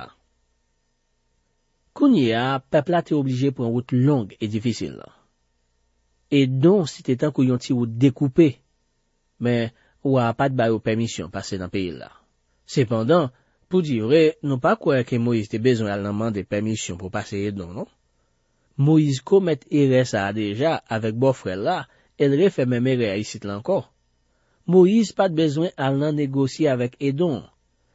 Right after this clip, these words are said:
Sèl sa l te bezwen fè se te swiv nyaj la. Bondye te deja pwomèt l ap dirije yo. Donk, si Moyiz te fè Bondye konfyans, tout bon, enben li t ap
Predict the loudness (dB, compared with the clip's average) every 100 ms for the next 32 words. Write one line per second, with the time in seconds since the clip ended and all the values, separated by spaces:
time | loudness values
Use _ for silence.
0 | _ _ 0 4 4 2 0 0 0 0
1 | 0 0 0 0 0 0 -2 _ _ -8
2 | -6 -2 0 0 -4 _ -20 -10 0 0
3 | 0 -2 -2 -2 -6 -12 -16 _ _ _
4 | _ _ _ _ _ -4 0 0 0 -2
5 | -2 -2 0 -2 -2 -4 -2 -2 -6 -6
6 | -4 -2 -2 -2 -2 -2 -6 -8 _ _
7 | _ -4 -2 0 0 -2 -4 -4 -4 -4
8 | -4 -6 -8 -8 -10 -10 -12 -12 -8 -4
9 | -4 -6 -10 -8 -4 -4 -6 _ _ -2
10 | 0 0 -2